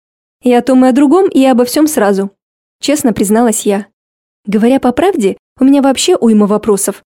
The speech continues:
касающихся и тебя, и заклинателя, и многих постояльцев, и большого дома в целом». Герман криво усмехнулся. «Если ты не заметила, я не лучший объект для общения».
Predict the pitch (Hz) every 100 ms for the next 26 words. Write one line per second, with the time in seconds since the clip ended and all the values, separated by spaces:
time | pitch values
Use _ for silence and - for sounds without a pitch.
0 | _ - 262 - 214 202 220 - 196 -
1 | 302 311 294 262 254 269 - 262 294 302
2 | 285 277 247 240 247 214 220 233 214 262
3 | 294 - 294 302 262 226 240 233 208 -
4 | 202 226 - 294 269 247 285 302 - -
5 | 233 226 220 208 _ _ _ _ _ _
6 | - 196 185 277 285 202 - 233 214 214
7 | - 233 226 247 214 190 - - - _
8 | _ _ _ _ _ _ _ 220 247 247
9 | 247 - 247 226 233 240 233 240 302 359
10 | 220 285 269 - 202 240 294 302 - 285
11 | 330 320 - 214 190 202 196 - - 247
12 | 208 - 208 190 196